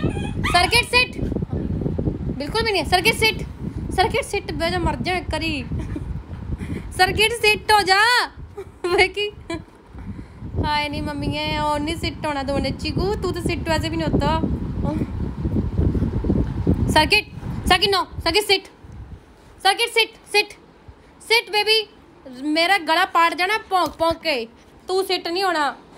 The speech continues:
इसकी मैं ना वैसे वीडियो बना के भेजूंगी। जब मेरे हाथ में कुछ खाने के लिए होता है ना, वे सिट हो जाता है। अभी नहीं हो रहा, देख ले सिट ये। सर्किट ला। सर्किट hello। सर्किट सिट।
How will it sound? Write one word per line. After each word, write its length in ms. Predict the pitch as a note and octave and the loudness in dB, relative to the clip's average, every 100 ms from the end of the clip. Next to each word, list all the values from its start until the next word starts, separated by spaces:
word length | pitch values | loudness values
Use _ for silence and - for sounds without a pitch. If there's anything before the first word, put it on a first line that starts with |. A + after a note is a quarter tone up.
| - - | -20 -6
इसकी 220 | F#4 F#4+ G#4 | -4 0 0
मैं 140 | G#4 | 2
ना 80 | A4 | 4
वैसे 280 | G#4 G4 G4+ | 4 2 0
वीडियो 280 | G4 G4+ | 0 0
बना 200 | G4 F#4+ | 0 0
के 80 | F#4+ | 0
भेजूंगी। 460 | F4+ C4+ D4+ E4+ E4 | -2 -4 -4 -4 -4
जब 120 | D#4+ | -2
मेरे 180 | F4 F4+ | 0 2
हाथ 220 | F4+ E4+ | 2 2
में 120 | F4 | -2
कुछ 160 | F#4+ F#4+ | -6 -2
खाने 280 | F#4 E4+ E4+ | 0 2 0
के 80 | |
लिए 80 | F4+ | -2
होता 140 | E4+ F4 | 0 0
है 60 | |
ना, 60 | G4 | -2
वे 80 | F#4+ | -4
सिट 260 | F#4 F4+ | -4 -2
हो 60 | E4 | 0
जाता 300 | C4 C4 C#4+ | -2 -2 -2
है। 140 | A#3 - - | -2 -8 -8
अभी 160 | D4+ E4 | -6 -2
नहीं 100 | F4 | -2
हो 60 | D4+ | -2
रहा, 100 | C4+ | -4
देख 180 | C#4 | -6
ले 100 | C#4 | -8
सिट 220 | C#4 B3 B3 | -10 -10 -10
ये। 160 | A3 - - - - - - - | -12 -14 -18 -20 -20 -20 -6 -2
सर्किट 240 | E4 F4+ | 0 4
ला। 160 | F4+ F4 - - - - - - - - - - - - | 4 2 -2 -20 -20 -20 -20 -20 -20 -20 -20 -20 -20 -6
सर्किट 220 | D4 E4 | -4 0
hello। 340 | E4 D4 F4+ A#4 - - - - - - - - - - | 2 4 4 2 -14 -20 -20 -20 -18 -2 2 2 0 4
सर्किट 280 | D4+ E4 F4 | 4 4 4
सिट। 240 | F#4 | 2